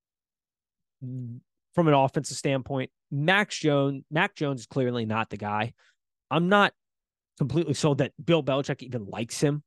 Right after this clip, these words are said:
to be honest. Um, it, it's a bad situation in New England, but you are getting a down Saints team because Carr simply cannot throw the football with his soldier, soldier injury.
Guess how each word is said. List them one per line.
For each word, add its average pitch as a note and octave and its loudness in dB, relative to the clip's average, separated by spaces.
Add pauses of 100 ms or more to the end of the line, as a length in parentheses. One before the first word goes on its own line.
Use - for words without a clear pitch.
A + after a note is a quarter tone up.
(200)
to D#3+ 2
be B2+ 0
honest. C#3 -2 (460)
Um, B2 4 (600)
it, D#3+ 0 (540)
it's F3+ 4
a - 6
bad D3 4
situation B2 -2
in A2 -4
New G#2+ -2
England, G2+ -10
but C3 -4
you E3 4
are G#3+ 10
getting E3+ 4
a C#3+ 4
down B2+ 0
Saints A2+ -6
team A2 -6
because A2 -4 (360)
Carr C#3+ 4
simply C#3+ -2
cannot B2 -2
throw A2+ -4
the A2 -6
football G2+ -6
with F#2+ -4
his F#2+ -8
soldier, G2+ -10 (120)
soldier C#3 0
injury. G#2 -8